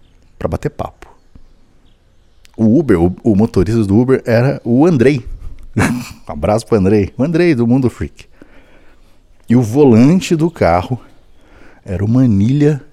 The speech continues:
de cinco quilos. Sabe anilha? Pezinho,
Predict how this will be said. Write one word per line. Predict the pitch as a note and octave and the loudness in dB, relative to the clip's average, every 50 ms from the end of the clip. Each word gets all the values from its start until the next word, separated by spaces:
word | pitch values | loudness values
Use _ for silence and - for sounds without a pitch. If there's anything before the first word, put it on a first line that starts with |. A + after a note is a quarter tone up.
| _ - | _ -16
de | G2 E2+ | -16 -14
cinco | - - - F#3+ G3+ - F3+ | -10 -6 -6 -6 -6 -6 -10
quilos. | - - - E2+ C#2 C2 C2 - - - - - - - - - - - _ _ _ _ _ _ _ _ _ _ _ - | -14 -12 -12 -12 -12 -12 -14 -16 -16 -18 -20 -20 -20 -20 -20 -20 -20 -20 _ _ _ _ _ _ _ _ _ _ _ -10
Sabe | - - - F2 | -8 -8 -6 -4
anilha? | - - F2+ A2 F2+ C2+ B1+ B1 - _ _ - - - | -4 -2 -2 -2 -2 -4 -6 -10 -16 _ _ -20 -16 -10
Pezinho, | - E2 D2 C2 D2 E2+ E2 D2+ C2+ | -8 -8 -6 -6 -4 -4 -4 -6 -6